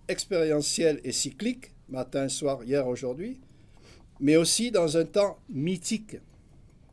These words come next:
Cette manipulation mythico-magique du temps est renvoyée subjectivement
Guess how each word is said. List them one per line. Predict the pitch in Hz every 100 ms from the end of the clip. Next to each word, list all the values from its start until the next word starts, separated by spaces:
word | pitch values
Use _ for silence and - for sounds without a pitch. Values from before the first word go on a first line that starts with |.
| - - - - - -
Cette | - 151 170
manipulation | 165 202 226 220 214 208 190 214 196
mythico-magique | 170 214 220 202 - 214 190 165 151 185
du | 139 135
temps | - 208 247 269 - - - - - - - - - - - - - -
est | 131 139
renvoyée | 175 226 202 196 175 147
subjectivement | - 233 220 190 185 - 156 147 143 170 233